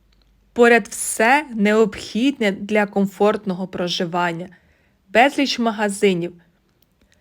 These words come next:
торгівельні центри, супермаркети, школи та дитячі садки.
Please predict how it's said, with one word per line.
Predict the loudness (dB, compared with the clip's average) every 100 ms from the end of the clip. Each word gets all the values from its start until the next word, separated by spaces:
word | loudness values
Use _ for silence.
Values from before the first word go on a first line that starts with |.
| _ 0
торгівельні | 2 2 2 0 0 -4
центри, | -2 2 4 2 -4 -12 -16 _ _
супермаркети, | -14 -6 -2 2 2 4 2 0 -6 -10 -14 -16 _ _
школи | -6 -4 -2 4 6 6 2 -4 _ 0
та | 2
дитячі | 2 2 2 0 0 -8
садки. | -6 -8 -8 -8 -8 -8